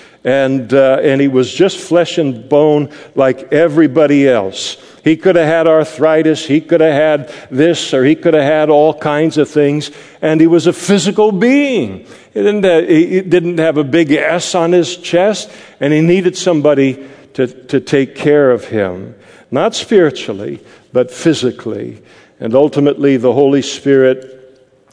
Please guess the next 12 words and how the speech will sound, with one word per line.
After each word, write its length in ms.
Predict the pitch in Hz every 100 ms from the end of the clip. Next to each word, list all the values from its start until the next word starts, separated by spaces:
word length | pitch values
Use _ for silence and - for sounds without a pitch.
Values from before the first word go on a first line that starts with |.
| _
used, 680 | 110 127 151 160 156 - - - - _
uh, 320 | 131 135 135
Luke 580 | 147 135 151 160 196 -
to 300 | - 131 123
provide 520 | 123 143 117 139 143
us 240 | 143 - -
with 560 | 135 123 - - - 127
the 80 |
New 200 | 123 143
Testament 760 | 139 - 135 - 131 123 131 120
books 400 | 127 123 - -
of 360 | 143 117 110